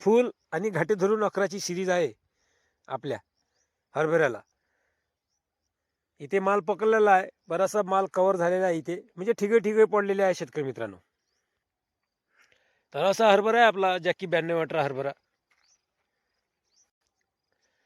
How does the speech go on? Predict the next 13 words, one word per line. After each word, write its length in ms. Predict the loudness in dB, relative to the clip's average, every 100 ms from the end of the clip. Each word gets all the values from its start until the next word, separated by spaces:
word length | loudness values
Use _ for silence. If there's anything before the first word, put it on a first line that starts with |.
| _ _ _ _ _
तर 80 | -16 -6
कसा 220 | 2 4
वाटला 200 | 4 2
तुम्हाला? 320 | 0 0 0 -2 -6 _ _ _ _ _ _ _ _ _ _ _ _ _ _ _ _ _ -4
नाही? 280 | 0 0 -4 -18 -20 _ _ _ _ _ _ _ _ _ _ _ _ _ _ _ _ _
नक्की 440 | -20 -8 -4 0 0
like, 360 | 0 -2 -4
शेअर, 160 | -4 -4
कमेंट, 600 | -4 -4 -2 0 0 -2
सबस्क्राईब 420 | -4 -6 -2 -4
करा 200 | 0 2
आपल्या 200 | 2 2
चॅनलला. 480 | 0 0 0 -2 -4